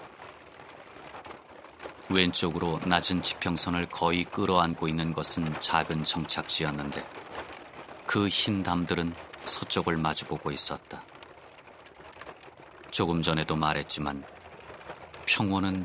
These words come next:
드넓고 평평하여 이따금씩 홀로 또는 쌍으로 서 있는 너도 밤나무 몇 그루를 빼면 다른 것은 거의 없다.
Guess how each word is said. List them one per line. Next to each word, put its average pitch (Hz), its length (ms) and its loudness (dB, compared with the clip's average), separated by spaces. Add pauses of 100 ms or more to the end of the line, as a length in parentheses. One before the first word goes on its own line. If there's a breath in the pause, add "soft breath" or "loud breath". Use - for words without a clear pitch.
드넓고 90 520 2
평평하여 71 760 -4 (960)
이따금씩 78 680 2 (340)
홀로 90 380 0 (880)
또는 82 360 2 (360)
쌍으로 90 460 4
서 - 220 2
있는 87 460 2
너도 90 240 2
밤나무 82 580 2
몇 82 240 0
그루를 78 320 -2
빼면 73 480 -4 (640)
다른 82 300 2
것은 78 400 0
거의 76 340 0
없다. - 380 -8